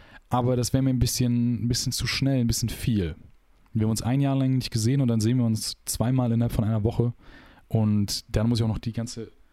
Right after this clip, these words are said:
Familie sehen und das war mir einfach zu anstrengend. Und dann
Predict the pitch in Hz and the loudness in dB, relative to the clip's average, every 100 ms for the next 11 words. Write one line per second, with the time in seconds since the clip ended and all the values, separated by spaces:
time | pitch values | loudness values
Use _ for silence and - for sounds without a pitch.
0 | _ - 101 117 135 117 101 110 110 104 | _ -16 -10 -8 -2 -2 0 0 2 2
1 | 92 90 - - - - - - - - | 0 -2 -6 -14 -20 -20 -20 -20 -20 -20
2 | - - - - 110 113 107 - - 95 | -20 -16 -6 -2 2 2 2 0 0 -2
3 | 110 - 95 87 - 85 92 - 95 - | -2 -2 -2 -2 -4 -6 -8 -10 -12 -14